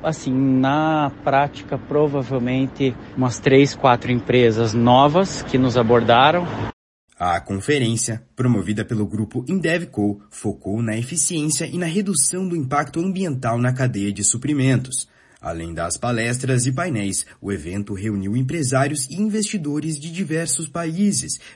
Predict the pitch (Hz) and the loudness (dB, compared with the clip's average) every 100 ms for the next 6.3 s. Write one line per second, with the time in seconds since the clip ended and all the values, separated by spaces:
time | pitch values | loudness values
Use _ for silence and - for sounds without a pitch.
0 | - 90 92 82 101 104 95 92 90 95 | -10 -8 -8 -8 -6 -4 -4 -6 -6 -8
1 | - 131 165 139 135 - - 185 175 160 | -6 -4 -4 -2 -4 -6 -10 -6 -4 -2
2 | 170 160 208 214 185 190 175 180 - - | -2 -2 -2 -2 -2 -2 -4 -4 -4 -6
3 | 131 135 143 139 135 135 - 147 160 160 | -4 -2 -2 -4 -6 -6 -6 -6 -6 -4
4 | 135 117 120 113 107 107 107 98 95 98 | -4 -2 -4 -4 -4 -2 -4 -6 -6 -8
5 | 110 131 160 135 143 135 160 - 220 202 | -6 -4 -4 -4 -6 -6 -8 -6 -2 -2
6 | 147 143 147 | -2 -4 -6